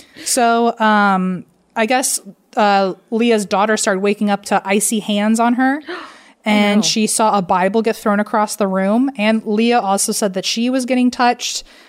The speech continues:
Speaker 1: Um, they also started hearing the sounds of construction, but what I find interesting is they would specifically define it as the sound of someone building a coffin, which, like, <gasps> that's a very specific thing to know.
Speaker 2: How
Speaker 1: Like,
Speaker 2: would you
Speaker 1: it's
Speaker 2: know
Speaker 1: just
Speaker 2: that?
Speaker 1: cutting wood and nailing.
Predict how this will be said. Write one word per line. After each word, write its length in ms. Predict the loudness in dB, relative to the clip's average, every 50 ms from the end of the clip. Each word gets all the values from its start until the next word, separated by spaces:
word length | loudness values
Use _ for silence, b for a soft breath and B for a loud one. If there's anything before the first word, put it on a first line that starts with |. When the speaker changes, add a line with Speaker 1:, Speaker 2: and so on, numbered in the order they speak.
| B B
Speaker 1:
Um, 220 | B 2 4 4 4
they 80 | 4 2
also 220 | 2 2 0 -2
started 280 | -4 0 0 0 0 0
hearing 240 | 2 2 4 4 2
the 80 | 2 0
sounds 380 | -2 -2 0 0 0 2 0 0
of 100 | -2 -2
construction, 920 | -4 -4 -4 -6 -8 -6 -6 -6 -6 -6 -6 -4 -2 -2 -2 -2 -2 0
but 300 | 2 2 0 0 -2 -4
what 160 | -4 -4 -4 -4
I 160 | -4 -4 -2
find 220 | 0 0 0 2 2
interesting 420 | 0 0 0 -2 -4 -2 0 2
is 120 | 2 2 2
they 120 | 2 0
would 120 | 0 0 -2
specifically 1200 | -2 -4 -2 -4 -4 -4 -4 -4 -4 -6 -4 -4 -6 -8 -6 -4 -4 -2 -2 -2 -2 -2 -4 -6 -8 _ _ _ _ _ _ _ _ -8
define 520 | -2 -2 -2 -2 -2 -4 -4 -2 0 0 0
it 100 | 0 0
as 200 | 2 0 0 0
the 80 | -2 -6
sound 340 | -6 -6 -4 -4 -2 -2 -2
of 120 | -2 -2
someone 360 | -2 -2 -2 0 0 0 0
building 320 | 0 0 0 0 0 -2 -4
a 80 | -6
coffin, 680 | -10 -12 -12 -10 -8 -8 -8 -6 -4 -2 -2 0 -2 -2
which, 200 | -2 -4 -4 -2
like, 260 | -2 -2 -2 -2 -6 _ _ _ _ -18
<gasps> 200 | -16 -14 -8 -4
that's 220 | -4 -2 -2 -2
a 40 | -4
very 240 | -2 -2 -2 -2 -4
specific 640 | -6 -8 -10 -8 -8 -8 -8 -8 -10 -12 -12 -14 -20 _ _ _ _ _ _ _ _ _ _ _ -12
thing 240 | -6 -4 -2 -2 -2
to 120 | -2 -2 -4
know. 400 | -4 -4 -6 -4 -4 -4 -4 b b b b b b _ _ -12
Speaker 2:
How 280 | -4 0 2 2 2 2
Speaker 1:
Like, 60 | 0
Speaker 2:
would 200 | -2 -4 -4 -4
you 100 | -4 -2
Speaker 1:
it's 160 | 0 0 0
Speaker 2:
know 60 | 0 -2
Speaker 1:
just 120 | 0 0
Speaker 2:
that? 120 | 0 0 0
Speaker 1:
cutting 320 | 0 0 0 -2 -4 -4
wood 340 | -2 0 0 0 0 -2 -4
and 140 | -4 -4 -6
nailing. 460 | -6 -4 -4 -6 -6 -6 -10 -14 -16